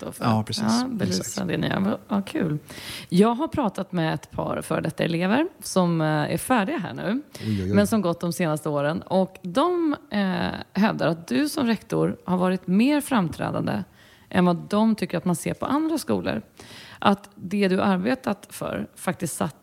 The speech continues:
Speaker 1: an en ton här och att du visat ditt engagemang genom att vara synlig för eleverna. Vad tycker du själv är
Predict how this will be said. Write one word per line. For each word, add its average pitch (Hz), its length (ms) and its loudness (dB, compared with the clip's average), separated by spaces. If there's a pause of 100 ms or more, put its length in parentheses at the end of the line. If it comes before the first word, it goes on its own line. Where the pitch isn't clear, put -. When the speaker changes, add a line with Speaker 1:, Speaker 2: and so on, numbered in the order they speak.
Speaker 1:
an 165 180 2
en 160 140 4
ton 208 360 2
här 180 320 -2
och 185 100 2
att 180 100 -2
du 180 100 0
visat 175 460 0
ditt - 180 -4
engagemang 165 560 0
genom 160 260 -2
att 147 180 -6
vara 165 140 -2
synlig 208 460 4
för 339 80 -2
eleverna. 208 440 -2 (680)
Vad 226 220 2
tycker 240 200 0
du 220 80 4
själv 311 300 -2
är 180 280 2